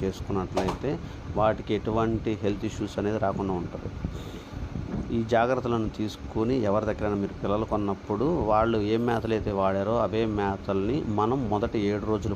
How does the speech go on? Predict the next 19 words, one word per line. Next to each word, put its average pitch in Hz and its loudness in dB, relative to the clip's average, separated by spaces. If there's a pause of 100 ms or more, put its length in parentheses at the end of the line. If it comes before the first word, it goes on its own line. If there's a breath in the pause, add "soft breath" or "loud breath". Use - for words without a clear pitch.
(100)
పాటు 101 2
మనం 110 2
కూడా 110 2
వాడుతూ 101 0 (420 loud breath)
ఆ 113 6
మేతలను 117 2
తగ్గించుకుంటూ 110 0
మన 110 4
మేతల్లోకి 113 2
మనం, 101 0 (160)
ఆ, - -4 (600)
వచ్చేలా 110 2 (120)
చేసుకున్నట్లయితే 98 0 (420 loud breath)
పిల్లలు 123 4
మన 123 4
మేతలు 107 2
అలవాటు 101 2
పడితే, 104 0
అదేవిధంగా 113 2